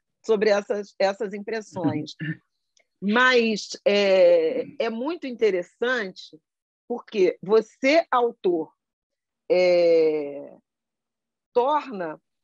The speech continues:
Speaker 1: o, o menino do, do, do casaco camuflado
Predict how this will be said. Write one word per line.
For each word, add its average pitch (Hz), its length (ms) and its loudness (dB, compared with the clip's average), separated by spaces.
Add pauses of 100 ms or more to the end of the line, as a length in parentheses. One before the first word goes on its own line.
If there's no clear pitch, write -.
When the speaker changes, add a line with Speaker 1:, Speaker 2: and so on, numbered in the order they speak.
(160)
Speaker 1:
o, 214 720 0
o 202 40 2
menino 196 500 -6
do, 175 220 -6
do, 170 400 -2
do 165 120 -8
casaco 175 560 -2
camuflado 160 880 -6